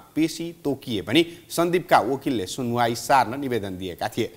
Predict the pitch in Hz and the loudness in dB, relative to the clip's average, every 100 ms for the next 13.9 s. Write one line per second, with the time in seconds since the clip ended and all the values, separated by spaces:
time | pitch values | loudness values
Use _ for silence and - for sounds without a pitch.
0 | - - - 135 151 120 104 110 113 123 | -20 -20 -2 4 4 4 0 2 4 4
1 | 127 135 131 139 131 117 113 123 123 143 | 4 2 2 2 2 2 4 4 2 4
2 | 135 123 117 104 107 92 90 127 127 135 | 4 4 0 0 -2 -2 -2 -2 -2 -6
3 | 170 123 113 104 101 120 123 - 104 98 | -6 -2 2 2 2 0 0 -2 -2 -2
4 | 135 139 143 147 151 - - - 165 135 | -2 0 2 4 2 -2 -10 2 4 6
5 | 85 - - _ _ _ _ _ _ - | 2 -4 -20 _ _ _ _ _ _ -2
6 | 147 151 160 - 147 135 113 95 127 151 | 0 2 0 0 4 6 6 4 -2 -6
7 | 135 123 104 123 123 107 92 82 98 104 | -2 0 0 -2 -2 -2 -2 -4 -6 -6
8 | - 98 101 110 113 - 107 104 120 143 | -6 -4 2 4 4 0 -2 6 8 8
9 | 160 - 147 160 - 120 120 135 120 123 | 6 4 0 0 2 4 4 4 -2 -2
10 | 147 110 95 - 101 98 92 135 - - | -2 0 -4 -6 -6 -6 0 2 0 -6
11 | - 156 151 165 - 117 117 135 123 - | 0 2 2 2 2 4 6 8 6 4
12 | 120 110 104 92 131 135 123 117 117 110 | 4 4 2 -4 -4 -2 -2 2 2 2
13 | 117 123 135 - - 85 - - 101 | 0 -2 -6 -2 -2 -2 -4 -6 -6